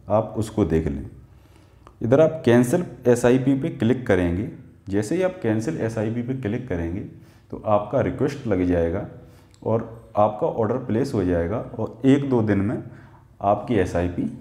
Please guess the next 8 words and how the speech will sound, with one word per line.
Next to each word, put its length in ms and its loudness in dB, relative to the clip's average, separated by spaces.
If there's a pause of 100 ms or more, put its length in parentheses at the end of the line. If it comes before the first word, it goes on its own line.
(280)
कैंसिल 360 2
हो 120 2
जाएगी। 340 -4 (600)
उसके 280 0
बाद 240 4
भविष्य 360 0
में 120 2
आपकी 400 -2